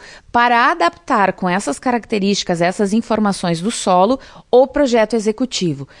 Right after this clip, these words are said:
para que, a partir do, da conclusão desse projeto executivo, nós tenhamos a informação de quanto custa a abertura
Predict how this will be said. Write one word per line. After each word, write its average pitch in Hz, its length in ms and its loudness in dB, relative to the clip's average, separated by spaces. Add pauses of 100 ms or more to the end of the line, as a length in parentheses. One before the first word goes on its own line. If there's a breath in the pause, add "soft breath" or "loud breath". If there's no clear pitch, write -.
(260 loud breath)
para 247 260 2
que, 226 460 -4
a 190 100 -2
partir 208 680 -2 (440 soft breath)
do, 185 400 0
da 190 140 2
conclusão 233 640 -2
desse 185 200 -2
projeto 170 400 -2
executivo, 285 540 -4
nós 233 200 0
tenhamos 202 600 0 (240 loud breath)
a 220 160 2
informação 240 760 0
de 165 140 -4
quanto 302 380 -4
custa 226 400 -4
a 190 100 2
abertura 160 680 0